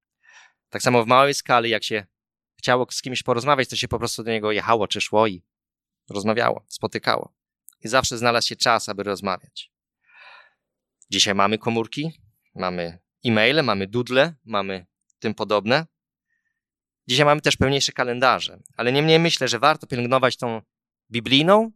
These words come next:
albo polską, albo jedną i drugą tradycję gościnności. Ale też poza sferą gościnności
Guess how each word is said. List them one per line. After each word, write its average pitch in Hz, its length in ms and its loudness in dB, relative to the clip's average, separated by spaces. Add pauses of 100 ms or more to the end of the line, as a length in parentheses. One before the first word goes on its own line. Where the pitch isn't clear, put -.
(140)
albo 95 220 -12 (200)
polską, 160 520 2
albo 92 260 -6 (160)
jedną 107 260 -2
i 101 60 -14
drugą 135 360 2 (460)
tradycję 113 460 0
gościnności. 110 800 0 (2000)
Ale 135 120 2
też - 160 2
poza 143 240 2
sferą 110 340 0
gościnności 107 760 0